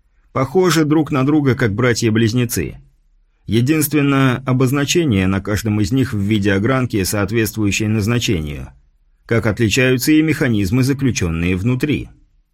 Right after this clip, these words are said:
Понятия не имею, как они работают.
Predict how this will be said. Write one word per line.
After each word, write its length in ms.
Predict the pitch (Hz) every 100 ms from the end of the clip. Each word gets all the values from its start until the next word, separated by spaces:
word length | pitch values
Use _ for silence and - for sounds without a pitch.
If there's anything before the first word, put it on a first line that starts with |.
| _ _ _ _ _ _
Понятия 540 | 131 143 156 104 95 95
не 240 | 107 113
имею, 320 | 117 117 92 90
как 180 | 101
они 180 | 101 101
работают. 680 | 104 123 139 - 69 - -